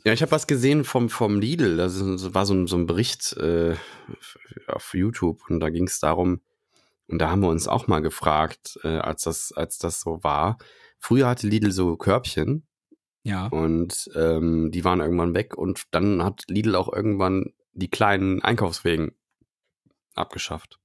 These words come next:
Speaker 2: Für Kinder die?
Speaker 1: Nee, die normal, also es gibt ja normal große und etwas kleinere für so
Speaker 2: Ach so.
Speaker 1: Single-Einkauf und so,
Speaker 2: Ja, ja,
Speaker 1: ne?
Speaker 2: genau, genau.
Speaker 1: Und das wollen die einfach nicht mehr. Die merken einfach, dass der Umsatz zurückgegangen ist, nachdem
Speaker 2: Ja.
Speaker 1: diese kleinen
Speaker 2: Ja, das
Speaker 1: Ersatzdinger
Speaker 2: kenn
Speaker 1: da
Speaker 2: ich.
Speaker 1: rein.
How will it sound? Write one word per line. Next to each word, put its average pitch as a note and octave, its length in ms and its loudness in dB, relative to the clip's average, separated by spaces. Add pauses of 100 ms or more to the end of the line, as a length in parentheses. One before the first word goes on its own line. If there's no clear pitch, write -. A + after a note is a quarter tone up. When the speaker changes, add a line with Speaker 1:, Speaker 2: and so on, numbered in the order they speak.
(160)
Speaker 2:
Für - 120 -12
Kinder D#3+ 340 2
die? F#2 260 -8 (580)
Speaker 1:
Nee, F2+ 160 2
die F2 120 2
normal, F#2 640 2
also E2+ 120 -2
es - 80 -8
gibt - 140 -6
ja F#2+ 80 2
normal F2+ 420 4
große A#2+ 320 2
und G#2+ 80 2
etwas G2 260 -2
kleinere E2 500 2
für - 160 -4
so D#2+ 260 -2 (200)
Speaker 2:
Ach - 80 -2
so. - 100 0
Speaker 1:
Single-Einkauf D2+ 640 0
und - 100 -6
so, A2+ 60 -2
Speaker 2:
Ja, A#2+ 80 4
ja, A#2+ 80 2
Speaker 1:
ne? G#2 40 -2
Speaker 2:
genau, G#2+ 240 -4
genau. F#2 340 -8 (360)
Speaker 1:
Und F2+ 80 2
das F#2 160 0
wollen B2 160 4
die D#2+ 80 0
einfach - 180 -2
nicht D2 220 -2
mehr. C2+ 200 -6
Die D#2+ 80 -2
merken F#2+ 320 2
einfach, F#2+ 200 0
dass G2+ 100 -2
der - 160 -2
Umsatz G#2 300 0
zurückgegangen D#2 400 0
ist, E2 120 -2
nachdem E2+ 200 0
Speaker 2:
Ja. F3+ 320 6
Speaker 1:
diese C3 120 -4
kleinen F2+ 340 0 (100)
Speaker 2:
Ja, F#2 80 -2
das - 100 -2
Speaker 1:
Ersatzdinger E2 280 2
Speaker 2:
kenn - 100 2
Speaker 1:
da C#2+ 80 0
Speaker 2:
ich. D2 40 -2
Speaker 1:
rein. D#2+ 200 -6